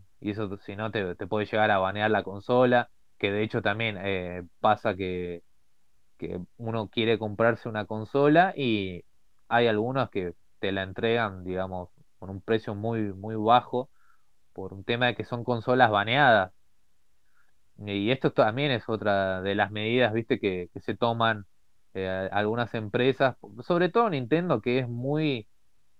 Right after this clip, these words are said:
eh, muy hija de puta en ese sentido a la hora de lo que es la piratería, y eso eran muy forros en el sentido de que no, no les cabe ni una de,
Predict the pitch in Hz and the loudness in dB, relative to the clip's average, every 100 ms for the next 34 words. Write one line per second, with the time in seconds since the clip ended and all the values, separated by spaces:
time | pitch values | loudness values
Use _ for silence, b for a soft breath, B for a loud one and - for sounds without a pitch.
0 | - 101 117 156 139 107 104 101 135 143 | -10 -8 -4 -2 0 2 0 0 -4 -2
1 | 117 117 120 113 110 104 131 139 107 104 | -2 -2 -4 -6 -6 -4 0 2 2 2
2 | 110 127 117 101 95 90 120 120 107 107 | 2 4 4 2 -2 -2 -2 0 0 0
3 | 101 95 101 104 135 131 107 104 131 139 | -2 -2 -2 0 2 4 2 2 0 -2
4 | 120 107 110 107 110 156 135 - 147 135 | -4 -2 -2 -4 -6 -6 -6 2 4 4
5 | 107 101 101 101 98 107 104 131 127 104 | 2 -4 -8 -10 -10 -12 -4 2 2 2
6 | 101 95 95 92 95 117 127 - 127 131 | -2 -6 -12 -14 -6 -2 -2 4 4 4
7 | 117 113 135 151 123 98 92 92 92 | 0 -2 -2 0 0 0 0 -4 -6